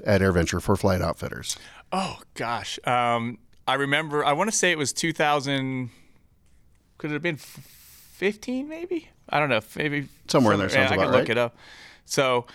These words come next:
Speaker 2: um, but it was just, I remember it was me and, and, uh, I think it was me, Matt Durham, Matt Pinger,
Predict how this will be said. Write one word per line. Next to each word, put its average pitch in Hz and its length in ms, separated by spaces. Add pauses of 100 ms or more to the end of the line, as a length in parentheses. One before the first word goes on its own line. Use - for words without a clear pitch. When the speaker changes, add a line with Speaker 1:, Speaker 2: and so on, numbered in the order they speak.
(200)
Speaker 2:
um, 127 460 (260)
but 147 120
it 147 40
was 135 140
just, 165 300
I 139 80
remember 151 300
it 139 60
was 127 160
me 151 320
and, 135 200
and, 123 420 (120)
uh, 113 320 (760)
I - 40
think 117 100
it - 40
was 101 140
me, 156 300
Matt 143 300
Durham, 135 260
Matt 127 220
Pinger, 120 440